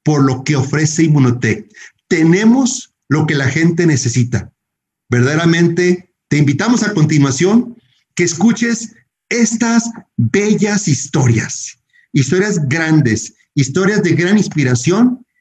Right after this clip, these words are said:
historias de personas que llegamos con retos, desafíos,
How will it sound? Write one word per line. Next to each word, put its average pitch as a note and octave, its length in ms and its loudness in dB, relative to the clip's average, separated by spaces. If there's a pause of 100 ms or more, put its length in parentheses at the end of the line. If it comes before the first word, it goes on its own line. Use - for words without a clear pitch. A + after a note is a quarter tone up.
(140)
historias F3 480 0
de D#3 120 -2
personas E3+ 560 -2
que C#3 140 0
llegamos D#3+ 800 0 (320)
con D#3 240 2
retos, E3+ 520 -2
desafíos, E3 1000 -2